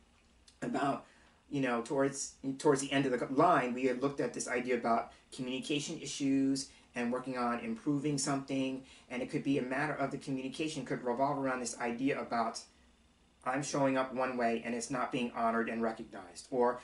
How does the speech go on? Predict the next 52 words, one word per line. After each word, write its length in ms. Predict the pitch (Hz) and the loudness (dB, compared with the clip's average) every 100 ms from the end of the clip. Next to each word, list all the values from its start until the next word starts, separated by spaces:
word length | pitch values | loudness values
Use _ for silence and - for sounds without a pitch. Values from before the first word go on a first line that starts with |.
| - - | -12 -4
another 320 | 117 131 143 | 2 4 4
person 260 | 147 139 | 0 0
is 80 | 139 | -2
showing 380 | - 135 127 123 | 0 0 2 2
up 200 | 123 117 - | 0 0 -2
as 180 | 123 | 0
who 120 | - 131 | 0 2
they 180 | 127 | 2
are 300 | 120 110 110 113 | 4 2 0 -2
and 140 | 117 | 0
I'm 160 | 120 120 | 0 0
not 160 | 123 | -2
taking 220 | - - | -2 -2
the 80 | 117 | -2
time 200 | 113 113 | -2 -4
to 120 | 113 117 | -4 -2
honor 220 | 113 117 | -2 0
and 120 | 113 | -2
recognize 520 | 113 113 101 101 92 | -2 -2 -8 -8 -8
that. 280 | - - - - - - | -10 -14 -16 -20 -20 -10
Well, 120 | 113 | -2
how 120 | 139 | 0
can 160 | - 147 | 0 -4
intimacy 520 | 147 147 139 135 135 | -4 -4 -4 -2 -2
be 180 | 135 131 | -4 -6
developed 460 | 117 135 117 110 | -2 -2 -2 -4
if 140 | 113 - | -10 -4
that's 260 | 117 113 | -4 -4
the 100 | - | -8
case, 520 | - 123 92 - - - _ _ _ _ _ _ _ _ _ _ _ - | -12 -12 -12 -12 -12 -14 _ _ _ _ _ _ _ _ _ _ _ -14
right? 200 | - 147 - _ _ _ _ _ | -10 -10 -12 _ _ _ _ _
So 140 | - 135 | -8 -6
I'm 100 | 123 | -4
seeing 320 | - 160 143 | -2 0 0
that 180 | 135 123 | 0 -2
with 120 | 120 | -8
the 60 | - | -10
Four 240 | - 123 | -4 -2
of 80 | 113 | -2
Hearts. 260 | 113 - | -6 -6
I 80 | 120 | -8
think 360 | 113 135 131 131 | -6 -6 -6 -6
for 100 | 123 | -8
some 340 | - 123 139 | -6 -4 -4
people, 320 | 147 127 139 | -4 -4 -2
again, 420 | 123 113 120 110 123 | -2 -2 -4 -2 -4
I'm 80 | |
gonna 180 | 117 113 | -4 -2
repeat 360 | 117 117 117 113 | -4 -4 -8 -4
this, 280 | 139 147 - - - - - | -4 -4 -8 -20 -20 -20 -8
it's 180 | 120 127 | -6 -4
acknowledging 800 | 113 123 127 135 135 131 131 | -2 2 4 2 0 -2 -4